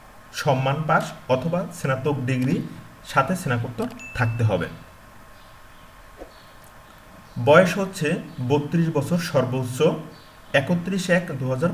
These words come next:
পঁচিশ এর মধ্যে বত্রিশ বছর যাদের বয়স, তারা আবেদন করতে পারবেন। এবং চাকরির ক্ষেত্রে যে কোনো, বাংলাদেশের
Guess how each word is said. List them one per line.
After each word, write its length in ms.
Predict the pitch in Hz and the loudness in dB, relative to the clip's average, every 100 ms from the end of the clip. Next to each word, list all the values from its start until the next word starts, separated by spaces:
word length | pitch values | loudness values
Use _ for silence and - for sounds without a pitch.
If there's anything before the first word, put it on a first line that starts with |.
| - | -2
পঁচিশ 280 | 123 143 - - - - 139 | -4 -4 -6 -10 -18 -6 0
এর 80 | 135 123 | 0 0
মধ্যে 240 | 120 180 190 135 | -2 -2 -2 -2
বত্রিশ 300 | 123 127 127 127 | -2 0 0 0
বছর 200 | 127 170 - - - - | 0 -2 -4 -14 -18 -4
যাদের 200 | 113 123 120 | 0 2 4
বয়স, 180 | 160 - | 2 2
তারা 140 | 123 110 | 2 4
আবেদন 240 | 110 104 104 | 4 2 0
করতে 200 | 104 - 104 | -2 -4 0
পারবেন। 240 | 92 85 - - - - - - | 0 -2 -8 -16 -20 -20 -12 0
এবং 120 | 113 113 113 - | 4 4 2 2
চাকরির 320 | 139 143 190 | 2 2 -2
ক্ষেত্রে 220 | 190 202 214 147 | -4 -6 -4 -2
যে 60 | 143 | -4
কোনো, 120 | 165 127 | -2 0
বাংলাদেশের 380 | 123 139 - | 0 0 -2